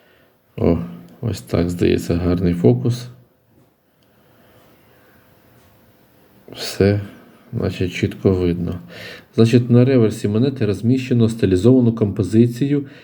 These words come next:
із зображенням захисника аеропорту на тлі напівзруйнованої вежі, над якою май-, майорить український прапор.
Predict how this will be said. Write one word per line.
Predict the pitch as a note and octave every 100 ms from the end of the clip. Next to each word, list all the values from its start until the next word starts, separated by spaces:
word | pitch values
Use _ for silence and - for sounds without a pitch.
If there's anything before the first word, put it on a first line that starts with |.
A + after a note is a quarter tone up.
| _
із | - G2
зображенням | G#2 G2+ B2+ C3 B2 A#2 G2+
захисника | G2+ A2 - G#2+ - C3 G#2+
аеропорту | A2 A#2+ B2 F#2+ F2+ - F#2+ - - -
на | G2+ F#2+
тлі | A#2 C3 D#3 -
напівзруйнованої | G#2 F#2+ A2 G2 G#2 G#2+ C3 D3 C#3+ C3+ C3
вежі, | A#2 F2+ E2+ - - - _ _ _ _ _
над | G2+ F#2+
якою | A2 A2+ E3+ E3+
май-, | C3 A#2 A2 A2
майорить | G#2 G#2 G#2 G2+ E2+
український | F2+ G#2+ B2 C3+ B2 B2
прапор. | B2 A#2 E2+ E2+ -